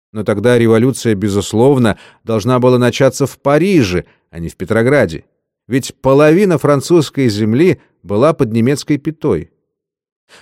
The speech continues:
Отличная ситуация для потрясений сложилась в Румынии. Полностью разгромлена армия. Большая часть страны и столицы также оккупированы Германией. Мы же потеряли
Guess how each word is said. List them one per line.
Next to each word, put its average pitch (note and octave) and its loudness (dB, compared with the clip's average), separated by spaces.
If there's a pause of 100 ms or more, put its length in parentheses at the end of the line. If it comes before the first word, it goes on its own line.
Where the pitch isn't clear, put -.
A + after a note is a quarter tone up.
Отличная D3+ 0
ситуация C3 0
для A2 -2
потрясений A#2+ 0
сложилась G#2+ 0
в G2+ -8
Румынии. A2 0 (640)
Полностью D3+ 0
разгромлена C#3+ 2
армия. D#2+ -4 (420)
Большая D3 2
часть D#3 0
страны C#3+ 0
и - 0
столицы C3+ 0
также C#3 0
оккупированы C3+ 2
Германией. C3+ 0 (1000)
Мы F#3+ 0
же C3 0
потеряли C3 0